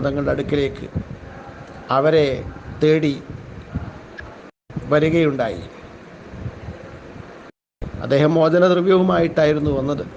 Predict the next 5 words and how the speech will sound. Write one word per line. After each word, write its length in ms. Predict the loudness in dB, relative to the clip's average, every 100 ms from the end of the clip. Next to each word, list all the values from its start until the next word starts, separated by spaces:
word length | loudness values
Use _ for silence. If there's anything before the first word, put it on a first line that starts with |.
| -10 -6 -6 -6 -10 -12 -14 -16 -8 -2
ഫഖയ്യറഹാ 760 | 0 2 4 4 4 4 4 2
റസൂലുള്ളാഹി 680 | 0 -2 -2 0 0 0
സ്വല്ലല്ലാഹു 560 | 0 -2 -2 0 0 0
അലൈഹി 180 | -2 -2 -4
വസല്ലം. 320 | -4 -4